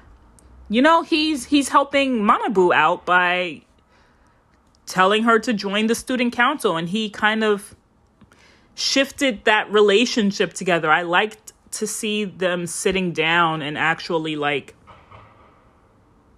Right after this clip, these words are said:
having Suzune not necessarily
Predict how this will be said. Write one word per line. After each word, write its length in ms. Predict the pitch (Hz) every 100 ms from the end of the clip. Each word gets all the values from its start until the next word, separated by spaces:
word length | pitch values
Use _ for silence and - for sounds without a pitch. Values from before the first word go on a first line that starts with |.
| -
having 480 | 165 190 185 185 175
Suzune 960 | - 180 151 175 180 160 151 143 - _ _ _
not 340 | - 170 170 175
necessarily 1080 | 175 170 165 190 170 160 151 147 139 120